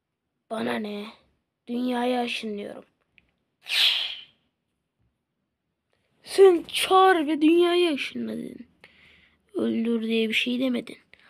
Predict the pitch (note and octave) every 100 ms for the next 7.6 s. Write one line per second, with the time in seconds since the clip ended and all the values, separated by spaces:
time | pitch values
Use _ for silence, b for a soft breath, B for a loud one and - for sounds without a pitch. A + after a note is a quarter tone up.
0 | b _ G4+ G4+ G4+ G4 G4+ F#4 F4+ E4
1 | D#4+ E4+ E4+ E4 C#4+ C#4+ A#3+ b b b
2 | _ D4 C4 C4+ D4+ - C#4+ C#4 C#4 C#4
3 | C#4 C4 C4 B3 A#3 - _ _ _ _
4 | _ _ _ _ _ _ _ _ _ _
5 | _ _ _ _ _ _ _ _ _ -
6 | F4+ A#3+ A3+ A#3+ A#3+ A#3 - A#3+ A#3 A#3+
7 | A#3+ A#3 G#3+ - -